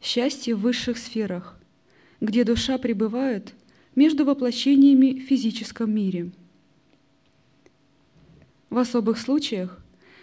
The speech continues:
душа может занять господствующее положение в тех мирах. Третье. Возвращение в этот мир в человеческой форме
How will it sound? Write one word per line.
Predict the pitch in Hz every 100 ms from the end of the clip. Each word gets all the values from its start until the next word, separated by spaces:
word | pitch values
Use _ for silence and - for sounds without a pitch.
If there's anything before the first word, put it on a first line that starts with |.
| - -
душа | 247 - 330
может | 302 311 277
занять | 240 240 294 285
господствующее | 247 247 247 269 269 - 220 202 - 208
положение | 208 208 202 254 269 208
в | -
тех | 240 233
мирах. | 214 190 185 - - - _ _ _ _ _ _ _ _ _ _ _ _ _ _ _ _ _ _ _ _ _ _ _ _ _ _ _ -
Третье. | 226 214 - 190 185 - _ _ _ _ _ _ _ _ _ _ _ _
Возвращение | 208 233 220 269 262 294 277 247
в | 226
этот | 247 233 233
мир | 262 302 -
в | -
человеческой | - 226 226 240 226 - 202
форме | 196 262 285 226 185